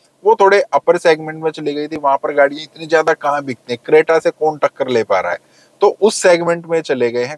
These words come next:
कुछ और लेकर आइए यार, दस लाख से नीचे लेकर आइए, थोड़ा स्ट्रेटजी को अपनी आक्रामक कीजिए, थोड़ा और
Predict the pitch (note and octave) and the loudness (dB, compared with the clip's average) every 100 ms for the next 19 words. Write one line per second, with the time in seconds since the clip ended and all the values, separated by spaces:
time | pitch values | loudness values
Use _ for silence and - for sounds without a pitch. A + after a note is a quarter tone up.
0 | - F#3 B2+ - C#3 D#3+ D3 C3+ D3 D3 | -8 -4 -4 2 4 4 4 4 4 4
1 | B2+ A#2+ B2 D3+ B2 A#2+ - C#3 D3 - | 4 2 0 -2 -4 -6 -4 -2 -2 -2
2 | C#3+ A#2 A2 C#3 C#3 B2+ C3+ C3 C3+ C#3+ | -10 -10 -4 0 0 2 4 4 2 -2
3 | - _ _ _ - G3+ G#3 G#3 - - | -4 _ _ _ 2 4 6 4 0 -8
4 | - C#3+ C#3+ E3 F#3+ F3+ E3 E3 E3+ F3 | 2 2 2 -2 0 4 2 0 -4 -2
5 | D3 - C3 D3 D#3 _ D3+ D3 D#3 D3+ | -2 0 -2 -2 -12 _ -12 -6 -4 -6
6 | - _ _ - F3+ F#3 F#3+ | -8 _ _ 0 4 6 4